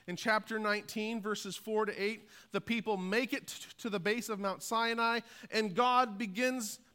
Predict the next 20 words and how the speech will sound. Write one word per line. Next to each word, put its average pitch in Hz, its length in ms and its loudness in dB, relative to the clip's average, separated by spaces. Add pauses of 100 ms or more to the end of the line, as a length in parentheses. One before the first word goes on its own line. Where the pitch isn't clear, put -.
by 220 100 2
saying, 233 300 0
"Hey, 233 340 6
remember, 240 440 4
I've 254 260 4
saved 294 440 2
you." 180 300 -2 (1000)
So 233 180 4
what's 247 220 6
about 247 420 2
to 262 80 -2
follow 269 500 4
is 202 140 0
not 226 240 2
me 247 160 -2
laying 240 440 2
out 247 200 2
a 226 60 0
series 247 600 -4
of 208 340 2